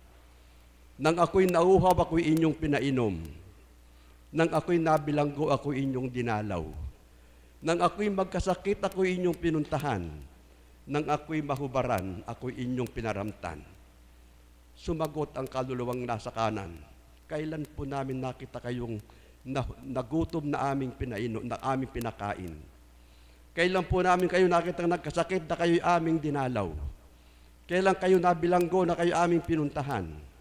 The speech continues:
Sumagot ang Panginoon, "Karotuhanang, karotuhanang sinasabi ko sa inyo, ang pinakamaliit na bagay na ginawa ninyo sa inyong pinakabang kapatid, sa akin nyo ginawa."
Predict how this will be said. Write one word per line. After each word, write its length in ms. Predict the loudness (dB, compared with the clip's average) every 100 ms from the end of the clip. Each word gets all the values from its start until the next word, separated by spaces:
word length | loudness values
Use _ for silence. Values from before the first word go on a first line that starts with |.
| -20 -20 -20 -20 -20 -20 -20 -20 -20 -20 -20
Sumagot 560 | -6 -4 -2 -4 -6 -4
ang 160 | -8 -6
Panginoon, 600 | -8 -6 -8 -8 -8 -10 -12 -14 -16 -16 -20 -20 -20 -20 -20 -20 -4
"Karotuhanang, 800 | 0 2 4 6 8 6 4 0
karotuhanang 720 | 0 -2 0 4 6 4 2
sinasabi 640 | 0 0 0 -2 -2 -2
ko 80 | -6
sa 160 | -4 -4
inyo, 320 | -2 -2 -4 -8 -20 -20 -20 -20 -20 -20 -14 -2
ang 160 | 0
pinakamaliit 1040 | 0 -2 -2 0 0 0 0 4 6 6 2
na 160 | 0
bagay 400 | 6 4 6 4
na 80 | 4
ginawa 480 | 2 2 2 4 4
ninyo 400 | 4 2 4 2
sa 160 | 0
inyong 320 | 0 2 0 0
pinakabang 480 | 0 2 2 2
kapatid, 560 | 0 -2 -4 -4 -6 -8 -10 -18 -18 -20 -20 -20
sa 320 | -12 -6 0 0
akin 240 | 0 -2
nyo 160 | -2 -2
ginawa." 480 | -4 -6 -6 -10